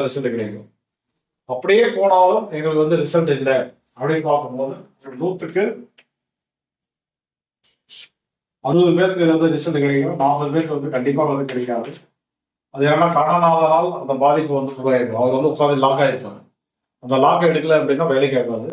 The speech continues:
அது உன்னோட பரிகாரத்தை நம்ம வந்து பண்ணணும். சரி, அப்படி லாக் ஆயிருந்தா என்னென்ன கெடுபலன் நடக்கும் அப்படின்னா, புதன் வந்து கல்விக்கு உண்டானது. கல்வியில வந்து டிஸ்டர்ப் ஆகும் நிறைய, படிப்பே ஏறாது. அதனால நிறைய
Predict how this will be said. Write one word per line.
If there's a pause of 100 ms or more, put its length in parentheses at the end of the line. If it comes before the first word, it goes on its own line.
(180)
அது
உன்னோட (120)
பரிகாரத்தை
நம்ம
வந்து
பண்ணணும். (680)
சரி,
அப்படி
லாக்
ஆயிருந்தா
என்னென்ன
கெடுபலன்
நடக்கும்
அப்படின்னா, (300)
புதன்
வந்து
கல்விக்கு
உண்டானது. (960)
கல்வியில
வந்து
டிஸ்டர்ப்
ஆகும்
நிறைய, (1300)
படிப்பே (120)
ஏறாது. (500)
அதனால
நிறைய